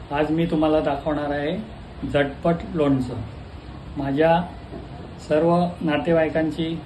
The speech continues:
फरमाईश आहे की तुम्ही ते दाखवा, म्हणून मी ते आज दाखवत आहे. त्याच्यासाठी लागणारं साहित्य आहे, इथे लागणारं साहित्य हिरव्या मिरच्या, आता कैरीचा सीझन आहे त्यामुळे एक कैरी, आलं, फ्लॉवर,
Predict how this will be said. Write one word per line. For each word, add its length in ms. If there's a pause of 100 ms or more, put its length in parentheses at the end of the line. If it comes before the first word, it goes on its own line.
फरमाईश 440
आहे 180
की 120
तुम्ही 300
ते 100
दाखवा, 540 (460)
म्हणून 220
मी 180
ते 380
आज 200
दाखवत 380
आहे. 160 (600)
त्याच्यासाठी 560
लागणारं 380
साहित्य 540
आहे, 240 (760)
इथे 360
लागणारं 360
साहित्य 540
हिरव्या 340
मिरच्या, 440 (880)
आता 340
कैरीचा 540
सीझन 460
आहे 80
त्यामुळे 340
एक 140
कैरी, 340 (720)
आलं, 400 (1300)
फ्लॉवर, 600